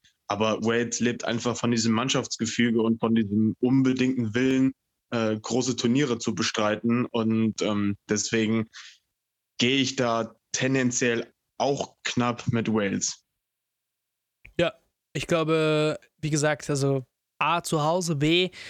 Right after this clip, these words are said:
Speaker 2: ich weiß nicht, Alaba hat's nie wirklich mit seiner Nationalmannschaft <laughs> groß geschafft, muss ich ehrlich sagen. Äh, war immer schwierig für die Leute. Ähm, von daher, ich glaub, Sensation, Wales, kleine Sensation, äh,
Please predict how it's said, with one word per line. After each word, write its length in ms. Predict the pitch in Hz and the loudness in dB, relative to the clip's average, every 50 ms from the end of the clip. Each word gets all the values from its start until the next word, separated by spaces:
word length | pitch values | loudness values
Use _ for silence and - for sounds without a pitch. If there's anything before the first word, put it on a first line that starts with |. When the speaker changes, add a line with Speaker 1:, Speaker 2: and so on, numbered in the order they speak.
| - - - - - - - _ - - - _ _ _ _ _ _ _ - | -18 -18 -18 -20 -20 -20 -20 _ -20 -20 -20 _ _ _ _ _ _ _ -10
Speaker 2:
ich 80 | - - | -6 -2
weiß 260 | 185 220 247 - - | 0 0 0 0 0
nicht, 380 | 190 165 - - - - - | 0 -2 -2 -2 -4 -2 0
Alaba 320 | 170 170 196 226 226 226 220 | 0 0 0 2 0 0 0
hat's 200 | 214 208 - - | 0 -2 0 0
nie 260 | 196 220 233 214 190 | 2 2 2 2 2
wirklich 420 | 208 214 - 190 170 - - - | 0 0 -2 -2 -2 -2 -2 -2
mit 120 | - 185 - | -2 0 2
seiner 200 | 202 202 196 185 | 2 2 2 2
Nationalmannschaft 800 | 185 185 - - 185 190 190 190 170 156 - 175 143 - - - | 0 -2 -2 -2 -2 0 0 0 0 0 0 0 0 -2 -2 0
<laughs> 0 | |
groß 280 | - 165 214 190 - | 2 2 2 2 2
geschafft, 460 | - - 160 - - 220 233 - - - | 0 0 0 2 2 0 0 -2 -2 -2
muss 160 | 151 147 135 | 0 0 0
ich 100 | 127 143 | 0 0
ehrlich 300 | 135 - 143 143 151 143 | 0 2 2 0 0 2
sagen. 440 | 147 151 143 151 160 180 196 202 - _ - | 2 2 2 2 0 -2 -4 -4 -4 _ -2
Äh, 480 | 151 147 147 143 143 139 143 139 139 | 0 2 2 2 2 2 2 0 0
war 160 | 139 143 143 - | 0 0 -2 -2
immer 480 | 156 165 185 180 175 175 170 156 139 127 101 - | -2 0 0 2 2 2 0 0 -2 -6 -8 -6
schwierig 720 | - - - 160 170 160 147 139 147 170 196 - - - - - - _ _ | -4 -2 0 2 2 2 2 2 2 2 0 -2 -4 -8 -10 -14 -20 _ _
für 120 | - - 151 | -2 0 2
die 80 | 147 | 2
Leute. 480 | 139 139 143 147 139 - 156 165 185 - - - _ - - - - - - - - - - - | 4 2 2 0 0 2 2 2 0 -2 -6 -16 _ -20 -20 -20 -20 -20 -20 -20 -20 -20 -10 -4
Ähm, 720 | - 147 143 143 139 143 139 139 139 139 139 135 135 127 - _ _ _ _ _ _ _ _ _ _ _ - - _ _ _ _ - - | 0 2 2 4 2 2 2 2 0 0 0 0 -2 -4 -6 _ _ _ _ _ _ _ _ _ _ _ -20 -20 _ _ _ _ -6 -4
von 120 | 151 143 | 0 0
daher, 220 | 151 156 165 160 | 0 2 0 0
ich 100 | 147 - | -2 0
glaub, 200 | - - 170 165 | 0 0 0 2
Sensation, 760 | 156 160 165 165 160 165 151 - - - 160 165 170 180 - - 160 | 0 0 2 2 0 0 0 -2 0 0 0 0 0 -2 -4 -4 -2
Wales, 600 | 156 156 156 170 180 180 175 - - - - - _ _ _ _ _ - - | -2 0 2 2 0 0 0 0 -2 -2 -4 -6 _ _ _ _ _ -10 -6
kleine 340 | - - 147 147 156 147 139 | -4 -2 -2 -2 -2 -2 -2
Sensation, 640 | 135 135 139 147 156 131 - - - 156 147 151 - | -2 -2 -2 -2 -2 -2 -2 0 0 0 0 0 -2
äh, 600 | - - 135 139 139 139 139 135 135 135 139 | -4 -2 -2 0 0 2 2 2 2 0 -2